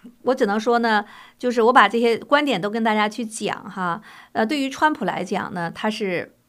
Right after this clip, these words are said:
他必须在这样的一个绝地处，还必须需要给美国找出一条出路。呃，我，我，我听到的一些啊，就是，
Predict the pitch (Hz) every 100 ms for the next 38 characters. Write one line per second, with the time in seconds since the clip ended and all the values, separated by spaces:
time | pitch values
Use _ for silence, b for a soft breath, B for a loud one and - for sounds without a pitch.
0 | _ _ - 254 - 294 277 269 269 214
1 | 214 285 240 185 180 160 160 160 180 160
2 | - - _ _ 214 - 185 185 214 285
3 | 202 - 202 - 196 214 190 185 202 196
4 | 196 180 160 180 180 175 180 175 180 175
5 | - 214 214 208 220 B B B B -
6 | 208 208 202 - 196 190 - 202 185 185
7 | - - 262 262 - 214 190 190 190 190
8 | 180 170 190 180 180 175 165 156